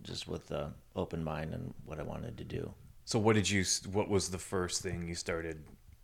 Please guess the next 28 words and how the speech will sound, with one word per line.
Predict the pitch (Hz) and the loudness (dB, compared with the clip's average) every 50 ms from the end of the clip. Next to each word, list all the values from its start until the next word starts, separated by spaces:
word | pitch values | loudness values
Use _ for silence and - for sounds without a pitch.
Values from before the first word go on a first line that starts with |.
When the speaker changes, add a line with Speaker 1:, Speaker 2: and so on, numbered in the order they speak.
| - - | -16 -8
Speaker 2:
doing | - 87 92 104 104 90 | -4 0 2 2 2 0
when | 80 76 | -2 -4
you | 76 78 | -8 -8
went | 80 80 78 - | -8 -8 -10 -10
to | - | -12
college? | - - 78 78 78 78 - - - - - - - - - - - | -10 -8 -6 -6 -6 -6 -8 -8 -10 -12 -12 -14 -14 -16 -12 0 8
Speaker 1:
Well, | 147 160 156 | 12 12 12
I | 143 131 | 12 12
took, | 131 - 143 131 - - - - - - | 12 8 6 6 4 -2 -18 -20 -12 -2
you | - 135 131 | 6 8 8
know, | 110 104 | 8 10
general | 98 117 110 107 110 107 110 | 10 10 10 12 12 10 10
liberal | 107 98 98 98 98 | 10 10 10 10 12
arts, | 117 139 147 - - - | 12 12 10 10 6 0
which | 107 92 - | 0 2 2
was | 101 90 78 | 2 4 6
eye-opening | 82 92 101 110 123 120 - - 90 87 85 85 80 | 8 8 8 10 8 8 6 2 -2 -2 -2 -2 -4
to | - 76 78 | -6 -4 -4
me. | 80 78 78 73 | -2 -2 -2 -4
Um, | 50 - 90 90 90 92 92 90 85 - - - - - - - - - - - - - - | -2 0 2 2 2 2 0 -2 -4 -8 -14 -20 -20 -20 -20 -20 -20 -20 -20 -20 -20 -12 -4
I, | - 87 - - - - - - - - - | -4 -4 -4 -4 -10 -12 -10 -12 -12 -10 -4
I, | - 101 110 110 - - | 2 4 6 6 6 6
I | 107 117 113 120 | 6 8 8 8
had | 113 110 110 117 110 107 | 8 8 8 8 10 10
a | |
really | 107 98 98 98 101 104 101 101 104 - - - - | 8 8 8 8 8 8 6 6 2 -2 -8 -16 -8
poor | - 101 104 107 107 92 | 0 2 4 6 6 4
education, | 80 95 95 - 101 - - 101 117 147 143 - - 80 78 76 - | 4 0 0 -2 -4 -4 0 0 0 2 0 0 -2 -2 -2 -4 -6